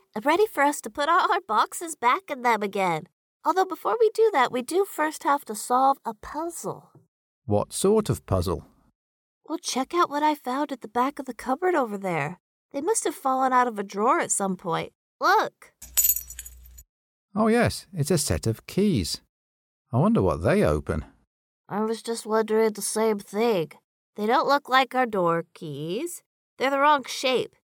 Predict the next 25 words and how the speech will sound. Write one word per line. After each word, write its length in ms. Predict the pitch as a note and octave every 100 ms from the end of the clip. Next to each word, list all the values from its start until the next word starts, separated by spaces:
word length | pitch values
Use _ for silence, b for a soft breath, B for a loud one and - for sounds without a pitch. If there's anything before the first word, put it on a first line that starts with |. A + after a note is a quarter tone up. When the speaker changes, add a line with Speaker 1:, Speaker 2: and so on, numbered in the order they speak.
| _ -
Speaker 1:
And 240 | D#4 D#4 -
I 100 | C4+
don't 260 | - -
see 200 | - F#4
them 220 | G4 G#4+ F4+
fitting 400 | - B3 D4+ D4
any 220 | A#3+ B3
of 120 | A#3 G#3
the 80 |
padlocks 640 | F#3+ G#3+ G#3+ A#3+ A3+ G#3+ -
on 140 | G3
our 100 | F3+
garden 460 | D3+ D#3+ F3+ B3 A3
sheds. 720 | - - D3+ E3+ A3 - - _ _ _
Do 80 | -
you 160 | B3+ D4
recognize 560 | A#3+ - C4 C4 C4+
them 180 | - C4
at 100 | A3
all, 220 | F#3 F3
Little 220 | A3 C4 C#4+
Dazzy 340 | D4 C#4+ D4
Donuts? 640 | C#4+ C#4+ D4 D4+ - - - _ _ _ _ _ _ -
Speaker 2:
I 140 | E3+
don't. 420 | F#3+ C#4 G3 -